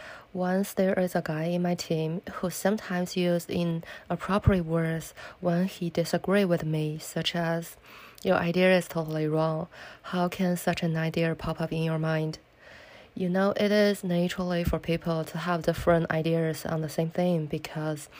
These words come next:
we see things from different perspectives. But it doesn't mean my idea is totally wrong. An imperfect idea is the first step to perfect solution. I'm the type of person who wants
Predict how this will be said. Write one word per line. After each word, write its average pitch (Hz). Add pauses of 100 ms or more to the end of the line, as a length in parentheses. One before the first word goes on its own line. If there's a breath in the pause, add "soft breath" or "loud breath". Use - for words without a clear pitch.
(400 loud breath)
we 180
see 175
things 196
from 160
different 170
perspectives. 165 (840 loud breath)
But 185
it 180
doesn't 220
mean 226
my 175
idea 170
is 160
totally 156
wrong. 156 (520 loud breath)
An 180
imperfect 214
idea 170
is 160
the 165
first 180
step 170
to 165
perfect -
solution. 160 (960 loud breath)
I'm 208
the 262
type 180
of -
person 175
who 190
wants 170